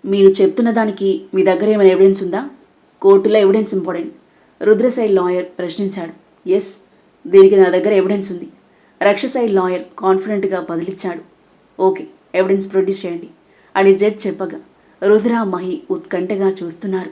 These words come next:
ఆ ఎవిడెన్స్ ఏమై ఉంటుందా అని. అనిరుద్ మెహతా ఎవిడెన్స్తో ముందుకొచ్చి కోర్టులో సమర్పించాడు. "మిసెస్ మెహతా, ఏదైనా ఆడియో లేదా వీడియో రికార్డింగ్ని స్ట్రాంగ్ ప్రూఫ్గా పరిగణించలేం,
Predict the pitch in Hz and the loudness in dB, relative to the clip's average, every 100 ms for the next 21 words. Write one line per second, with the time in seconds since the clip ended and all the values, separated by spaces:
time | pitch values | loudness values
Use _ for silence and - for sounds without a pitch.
0 | _ _ _ _ - 190 190 190 240 226 | _ _ _ _ 2 6 8 8 6 -2
1 | - - 175 180 190 180 170 196 190 180 | -4 -4 -2 0 -2 -2 -6 -2 -2 -2
2 | - _ _ _ _ _ _ _ _ _ | -10 _ _ _ _ _ _ _ _ _
3 | 202 214 240 226 202 190 190 185 185 190 | 0 0 0 -2 -2 -4 -2 -4 -2 -2
4 | 185 208 214 - 190 180 175 175 185 - | 0 0 -2 -2 -2 -2 -6 -8 -8 -10
5 | - _ _ - 196 196 208 202 196 170 | -16 _ _ 4 6 6 2 -2 -4 -8
6 | 175 - 196 185 170 _ _ _ _ _ | -8 -8 -8 -10 -14 _ _ _ _ _
7 | _ _ _ _ - - 240 214 196 208 | _ _ _ _ -8 -4 -4 -4 -6 -4
8 | 185 185 - _ _ _ _ - 190 208 | -8 -10 -20 _ _ _ _ 4 6 8
9 | 226 214 190 214 240 226 208 190 190 208 | 6 4 4 4 2 2 0 0 2 2
10 | 190 196 190 190 190 262 - - _ _ | 2 2 0 0 -6 -8 -12 -20 _ _
11 | - 208 202 196 202 220 214 214 208 185 | -2 2 2 2 0 0 0 -2 0 -2
12 | 202 196 175 156 | -2 -6 -8 -12